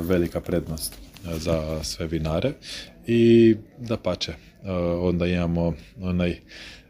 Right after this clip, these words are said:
onu našu situaciju sa turizmom koja je za neke stvari vrlo, vrlo pogodna,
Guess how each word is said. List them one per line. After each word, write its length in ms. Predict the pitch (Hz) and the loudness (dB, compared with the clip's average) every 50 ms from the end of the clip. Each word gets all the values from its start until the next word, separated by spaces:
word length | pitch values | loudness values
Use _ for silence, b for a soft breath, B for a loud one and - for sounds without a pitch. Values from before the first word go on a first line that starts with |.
| B - 95 | B -10 -6
onu 340 | 90 90 87 90 90 90 87 | -2 -2 0 0 0 0 0
našu 220 | 90 87 - 90 | 0 -2 -2 -4
situaciju 500 | 80 92 85 - - 95 92 - - 90 | -4 -4 -6 0 0 0 0 0 -2 -6
sa 40 | - | -6
turizmom 420 | - 92 87 92 98 90 92 90 85 | -2 0 2 2 2 2 0 -2 -2
koja 180 | - 92 87 | -2 -2 0
je 200 | 85 85 85 85 | 2 2 2 0
za 120 | 80 87 85 | 0 0 0
neke 240 | 87 85 - - 78 | -2 -2 -4 -6 -6
stvari 280 | - 90 85 85 85 | -2 -2 0 0 0
vrlo, 260 | 85 95 92 95 87 | -2 -2 0 0 0
vrlo 240 | 85 85 82 82 78 | 0 0 -2 -2 -4
pogodna, 520 | 78 - 95 95 95 95 90 92 90 90 | -2 -2 -2 0 2 0 0 0 -2 -6